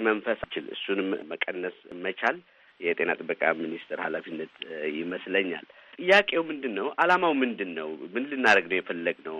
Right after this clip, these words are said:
አየር ማቆም ይባላል፣ ሰው እንዳይገባ መከልከል ይባላል። ዓላማው ምንድን ነው? ዓላማው ቤዚክሊ ህመሙ ወደ አገር ገብቶ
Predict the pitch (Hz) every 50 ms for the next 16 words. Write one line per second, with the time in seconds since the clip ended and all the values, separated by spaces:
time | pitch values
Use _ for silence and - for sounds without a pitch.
0 | - 71 85 85 90 92 85 92 95 95 92 - - 90 90 90 90 80 - 82
1 | 82 80 82 85 85 82 82 - 80 87 85 - - 90 90 87 90 90 87 82
2 | 90 87 82 82 85 - - 85 80 - - 85 80 82 - - 73 76 80 78
3 | 76 - 101 117 135 139 135 127 117 110 101 92 95 98 107 127 139 - - 117
4 | 117 123 120 117 120 123 117 117 123 - - 110 104 113 110 - - - - -
5 | - - - - 110 113 120 123 123 135 139 147 156 160 - _ _ - 98 104
6 | 107 117 98 95 107 101 107 101 95 90 101 - 87 - -